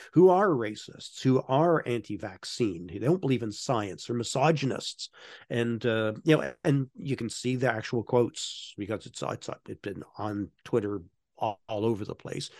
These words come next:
where he said, "Look, there are people who are vaccine hesitant. We have to do a better job of convincing them that they, you know, for their own safety and for the safety of others,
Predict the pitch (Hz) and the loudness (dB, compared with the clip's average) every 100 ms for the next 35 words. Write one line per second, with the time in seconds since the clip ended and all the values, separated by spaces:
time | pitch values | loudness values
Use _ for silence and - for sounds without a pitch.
0 | - - 143 139 135 156 226 - - _ | -16 4 6 6 6 4 4 0 -2 _
1 | - _ _ _ _ 143 123 120 147 180 | -20 _ _ _ _ 2 2 4 2 4
2 | 147 170 180 - 123 127 139 143 160 143 | 4 4 2 -4 -2 -2 -2 -4 -2 0
3 | 170 147 175 - 131 127 143 131 123 123 | 0 0 -4 -2 0 0 -2 -2 0 0
4 | 120 113 117 117 113 107 113 - 113 104 | -2 -2 -2 -4 -6 -4 -4 -2 -4 -4
5 | - - _ - - - 120 - 117 113 | -8 -16 _ -20 -18 -6 -6 -2 -4 0
6 | 123 117 123 113 131 147 135 117 123 127 | -2 0 0 4 4 4 2 2 0 -2
7 | 117 - - 110 107 135 117 113 117 | -4 -8 -8 -8 -4 0 0 0 -4